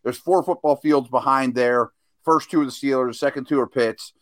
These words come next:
There's an indoor facility on the other side of the parking lot. So you see each other all the time. They're gonna know Pickett, to, to say the least, maybe more than the, than any team knows about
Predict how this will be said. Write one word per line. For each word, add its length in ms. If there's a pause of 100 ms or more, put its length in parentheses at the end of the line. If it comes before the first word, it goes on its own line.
(160)
There's 180
an 100
indoor 320
facility 480
on 80
the 80
other 120
side 240
of 40
the 60
parking 420
lot. 320
So 180
you 200
see 300
each 320
other 340
all 280
the 80
time. 500 (320)
They're 180
gonna 240
know 240
Pickett, 420
to, 100
to 140
say 160
the 140
least, 280
maybe 220
more 280
than 280
the, 260
than 300
any 240
team 260
knows 260
about 200